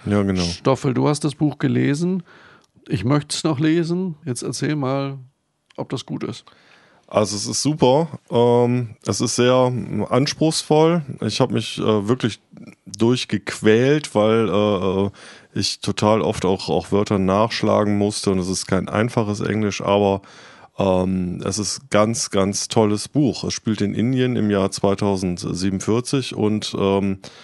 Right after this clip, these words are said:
Speaker 1: ja, es gibt zehn Hauptpersonen, die man erstmal auf die Reihe kriegen muss, äh, und dann noch diverse Nebenpersonen und, äh, ja, das grobe Setting ist das, dass es seit drei Jahren,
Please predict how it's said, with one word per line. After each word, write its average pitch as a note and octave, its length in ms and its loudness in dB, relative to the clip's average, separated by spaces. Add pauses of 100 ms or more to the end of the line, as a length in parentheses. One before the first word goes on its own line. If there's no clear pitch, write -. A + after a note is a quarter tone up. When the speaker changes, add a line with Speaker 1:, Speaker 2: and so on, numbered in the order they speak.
(760)
Speaker 1:
ja, G2+ 320 4
es - 140 -8
gibt - 220 -4 (100)
zehn B2 340 2
Hauptpersonen, B2 720 2 (1160)
die A2+ 100 2
man A2 380 2
erstmal A2 360 0
auf G2 160 0
die A2+ 120 0
Reihe G2+ 340 4
kriegen B2 320 -2
muss, C3+ 420 -2 (240)
äh, A2+ 60 0
und A2 580 0
dann A2 120 4
noch A2 200 0
diverse G#2+ 480 2
Nebenpersonen G2 800 -2
und, A#2 500 -2
äh, G2+ 500 0 (440)
ja, F#2+ 120 2
das F2+ 220 0
grobe D3 300 2
Setting C3+ 380 0
ist A#2 220 -4
das, A2+ 260 0
dass G#2+ 240 -2
es G#2 160 -2
seit G2+ 320 -2
drei G2 200 2
Jahren, G#2+ 580 0